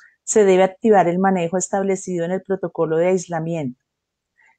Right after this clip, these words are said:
De igual manera, se activa una ruta para reporte a padres de familia para efectos de retiro del estudiante de la institución.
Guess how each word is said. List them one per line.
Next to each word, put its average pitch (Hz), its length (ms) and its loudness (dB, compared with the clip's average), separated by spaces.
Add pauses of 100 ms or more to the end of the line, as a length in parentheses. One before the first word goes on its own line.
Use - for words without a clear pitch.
De 202 120 6
igual 185 260 4
manera, 202 400 4
se 214 120 0
activa 190 340 -4
una 175 180 -2
ruta 196 320 0
para 202 220 0
reporte 170 440 -6
a 175 80 -6
padres 185 360 -2
de 196 80 -4
familia 202 500 -4
para 202 180 -6
efectos 175 460 -8
de 185 100 -2
retiro 165 380 -4
del 165 120 -2
estudiante 170 580 -6
de 170 60 -4
la 180 80 -4
institución. 156 720 -8